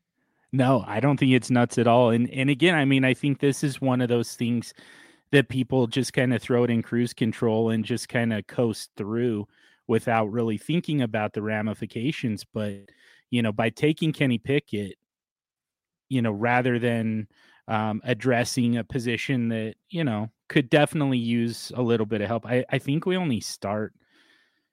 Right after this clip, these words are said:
is, isn't it like Trade Addicts scoring where we only, we only have to start one wide receiver anyways? So it doesn't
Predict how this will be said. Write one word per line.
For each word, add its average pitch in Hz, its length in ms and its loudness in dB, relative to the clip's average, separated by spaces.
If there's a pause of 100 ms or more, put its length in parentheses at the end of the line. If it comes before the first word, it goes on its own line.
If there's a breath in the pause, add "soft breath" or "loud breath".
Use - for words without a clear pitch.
(200 soft breath)
is, 120 200 -4 (320 loud breath)
isn't 147 240 2
it 175 100 2
like 143 200 2
Trade 117 280 -2
Addicts 117 400 -2
scoring 120 560 -2
where 113 120 -2
we 110 160 -2
only, 113 280 -2 (240)
we 117 220 -4
only 110 220 -2
have 104 340 -6
to 113 100 -2
start 110 380 -4
one 104 240 -2
wide 104 240 -4
receiver 95 520 -6
anyways? 104 580 -6
So 87 280 -10 (960 soft breath)
it 107 120 -2
doesn't 117 420 2